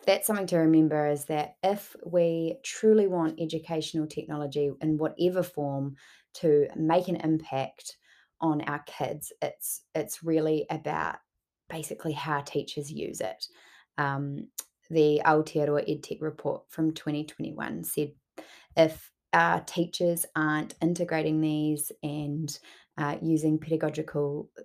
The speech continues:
thinking in, in how we actually integrate it, then it's just, it's just another something on another shelf. And I think that's really important because at the end of the day, um, you know, we can put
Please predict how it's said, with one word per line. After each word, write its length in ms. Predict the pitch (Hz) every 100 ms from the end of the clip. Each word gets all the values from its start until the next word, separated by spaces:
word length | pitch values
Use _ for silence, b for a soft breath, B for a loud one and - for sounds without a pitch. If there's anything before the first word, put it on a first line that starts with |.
| _ -
thinking 540 | 165 160 151 151 151 -
in, 160 | 151 -
in 160 | 156
how 300 | 151 139 143
we 160 | 147 -
actually 260 | - - 151
integrate 460 | 156 202 208 233
it, 180 | 254 170
then 120 | 160
it's 240 | 143 - -
just, 540 | - 151 - - - -
it's 220 | - -
just 340 | - 156 -
another 360 | 151 151 156 165
something 520 | - 147 - 156 156
on 160 | 160 139
another 280 | 143 143 151
shelf. 520 | - - - - - -
And 320 | 151 151 147 B B B B
I 60 | 175
think 160 | 170 170
that's 260 | - -
really 220 | 151 151
important 420 | 151 147 151 147 -
because 420 | 147 147 143 - - _ _ _ - _ _ -
at 120 | 185 180
the 120 | -
end 140 | 185
of 80 | 175
the 60 | 156
day, 480 | 151 143 147 147 139 B B -
um, 480 | 156 143 147 147 -
you 100 | 156
know, 240 | 147 143 147
we 120 | 156
can 180 | 156 143
put 160 | 147